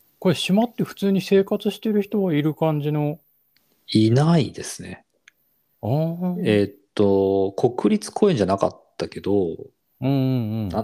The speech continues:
Speaker 2: なんていうんだろうな、州立公園っていうのか、郡立公園っていうのか、まあちょっとその、国じゃない、い-、けども、うん、管理されている公園で、
Speaker 1: うんうんうん。
Speaker 2: うん、あの、居住は認められてないんじゃないですかね、多分。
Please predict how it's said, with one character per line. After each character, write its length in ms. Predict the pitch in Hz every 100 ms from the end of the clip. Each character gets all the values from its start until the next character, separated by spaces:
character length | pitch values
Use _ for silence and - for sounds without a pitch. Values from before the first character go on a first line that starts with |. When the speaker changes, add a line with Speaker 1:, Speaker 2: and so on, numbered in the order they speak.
| 151
Speaker 2:
な 80 |
ん 60 | 127
て 80 | -
い 20 |
う 0 |
ん 40 |
だ 40 | 82
ろ 40 |
う 40 | 80
な、 40 |
州 300 | - 120 123
立 220 | 123 120
公 180 | - 123
園 80 | 101
っ 20 |
て 100 | 95
い 20 |
う 40 | 85
の 60 |
か、 120 | 85
郡 220 | 82 90 90
立 160 | 87
公 160 | - 95
園 60 | 82
っ 20 |
て 100 | -
い 40 |
う 20 | -
の 60 |
か、 240 | - - -
ま 80 | 98
あ 20 |
ち 100 | 120
ょ 20 |
っ 20 |
と 60 | -
そ 120 | 123
の、 260 | 110 110 - _ _ _ _ _ _ _ _ _ -
国 220 | 139 151
じ 100 | 139
ゃ 40 |
な 160 | 131 139
い、 500 | 131 117 110 92 _ _
い-、 800 | - 60 - - 52 50 - -
け 140 | -
ど 120 | 110 113
も、 440 | 139 131 107 - - -
う 40 | 104
ん、 220 | 85 78 _ _ _
管 160 | - 90
理 80 |
さ 120 | 82 82
れ 80 |
て 100 | 80
い 40 | 80
る 80 | 82
公 240 | - 82
園 160 | 80 82
で、 320 | 107 82 - _ _ _ _
Speaker 1:
う 80 | -
ん 40 | 117
う 20 |
ん 680 | 123 113 113 110 110 90 -
う 80 | 120
ん。 160 | 95
Speaker 2:
う 0 |
ん、 40 | 85 - 359 196
あ 40 |
の、 140 | 98
居 280 | 90 - -
住 200 | 107 117
は 120 | 113
認 200 | 104 95 107
め 100 | 104
ら 80 | 104
れ 60 |
て 100 | -
な 100 | 98
い 60 | 92
ん 40 |
じ 60 | 78
ゃ 40 |
な 40 | 76
い 20 |
で 40 |
す 80 | -
か 60 | -
ね、 80 |
多 100 | -
分。 80 | -